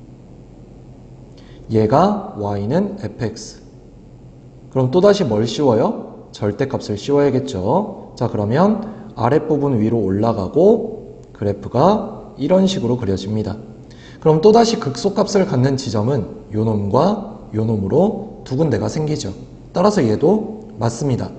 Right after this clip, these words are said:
<clears throat> 됐나요? 그 다음 세 번째. 마찬가지 X축, Y축.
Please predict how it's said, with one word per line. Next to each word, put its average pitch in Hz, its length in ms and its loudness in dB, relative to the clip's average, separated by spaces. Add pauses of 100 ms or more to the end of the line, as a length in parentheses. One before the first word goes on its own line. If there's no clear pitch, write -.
(240)
<clears throat> - 1500 -4
됐나요? 151 460 4 (240)
그 - 60 -2
다음 156 160 4
세 214 200 2
번째. 226 360 2 (2750)
마찬가지 185 440 2
X축, 120 1040 -4 (600)
Y축. 110 880 -2